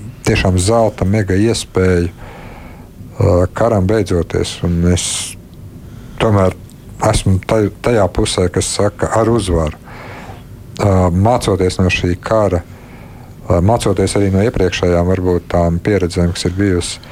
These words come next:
izveidot tādu valsts pārvaldi faktiski no jauna, kas, ā, nu, kas diezgan ātri varētu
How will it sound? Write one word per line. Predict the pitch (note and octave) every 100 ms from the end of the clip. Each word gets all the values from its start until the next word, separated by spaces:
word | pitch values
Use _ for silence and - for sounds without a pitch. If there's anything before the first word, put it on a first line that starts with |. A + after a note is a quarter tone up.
| - - -
izveidot | G#2+ G#2+ F#2 F#2 F2+ - - -
tādu | - G#2+ F#2+ F#2 D#2+ F#2+
valsts | G2+ G#2 - - -
pārvaldi | - G2+ G#2+ G#2 F#2+ F2+ F2 - - - - - -
faktiski | - - G#2+ -
no | G2+
jauna, | G#2 G#2 F#2 E2 D#2 C#2+ - - - - - - -
kas, | - F2+ F#2 - - - G2
ā, | F#2 F#2 F2+ F2 F2 - F#2+
nu, | F#2 G2
kas | G2+ F#2
diezgan | G#2 G#2+ G2 F2+ - - - -
ātri | G#2+ A2 F#2+ F2+
varētu | G#2 G2+ F2+ F2 - F#2